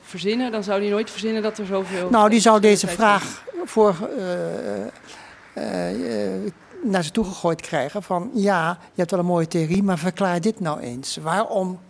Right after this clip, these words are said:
Speaker 2: waarom zijn er zoveel verschillen in de natuur?" Niet alleen in tijd, maar ook in afmetingen. Er zijn dus sterren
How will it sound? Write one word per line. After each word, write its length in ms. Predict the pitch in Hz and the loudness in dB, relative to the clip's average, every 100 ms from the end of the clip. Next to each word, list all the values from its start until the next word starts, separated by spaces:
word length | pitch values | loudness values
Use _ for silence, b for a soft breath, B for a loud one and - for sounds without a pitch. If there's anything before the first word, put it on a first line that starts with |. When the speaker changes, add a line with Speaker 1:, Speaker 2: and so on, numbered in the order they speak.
| _ - | _ -6
Speaker 2:
waarom 320 | 180 208 190 | -2 0 0
zijn 120 | 185 | -2
er 60 | 170 | -4
zoveel 220 | 165 147 | -6 -6
verschillen 520 | - - - 233 220 B B B B B - | -6 -6 -4 -2 -4 B B B B B -4
in 100 | 190 | -2
de 60 | |
natuur?" 300 | 165 160 165 - B | -2 -4 -6 -6 B
Niet 180 | 196 214 | 4 6
alleen 180 | 180 160 | 4 0
in 160 | 156 | -2
tijd, 360 | - 180 208 196 | 0 2 2 -2
maar 100 | 156 | -2
ook 180 | 165 196 | -2 -4
in 120 | - | -6
afmetingen. 680 | 202 - 165 151 151 156 180 | -6 -6 -8 -8 -10 -12 -8
Er 80 | 170 | -8
zijn 140 | 165 | -6
dus 200 | 143 - | -6 -6
sterren 420 | - 190 170 175 | -2 -2 -2 -6